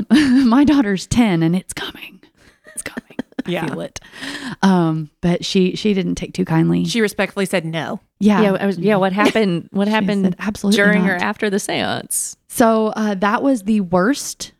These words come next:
Speaker 1: production of Fiddler on the Roof, uh, in that, that, that set of, uh, productions that they had, uh, here in Memphis. People got locked in dressing rooms that didn't have locks on them. An entire bank of lights went out and didn't come back on,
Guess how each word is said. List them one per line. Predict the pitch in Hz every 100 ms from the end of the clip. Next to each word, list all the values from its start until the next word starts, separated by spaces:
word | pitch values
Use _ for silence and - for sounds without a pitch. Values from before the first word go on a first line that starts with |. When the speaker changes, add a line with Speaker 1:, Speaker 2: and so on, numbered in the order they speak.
| _
Speaker 1:
production | - 226 202 - 254 240
of | 196 190
Fiddler | 202 196 202
on | 196
the | 190
Roof, | 180 233 - -
uh, | 180 180
in | 190 190
that, | 185 185 - - - 196
that, | 190 185 _
that | 185 180 -
set | 190 185
of, | 180 165 _ _ _
uh, | 170 165 -
productions | 214 202 220 196
that | 196
they | 196
had, | 165 180 208 247 220
uh, | 190
here | 175 190
in | 185 180
Memphis. | 180 233 240 -
People | - 180
got | 180 170
locked | 160 -
in | 165
dressing | 165 190 254 240
rooms | 262 254 262
that | - 170 _ -
didn't | 151 139
have | 147
locks | 156 185 -
on | 262 254
them. | 277 277 285 - - - -
An | 190
entire | 185 190 170
bank | 170 165
of | 156
lights | 156 156 220 -
went | 226 240 -
out | 233 262 - - -
and | 170 165
didn't | 170 165 175
come | 185 175
back | 170 170 185
on, | 180 233 247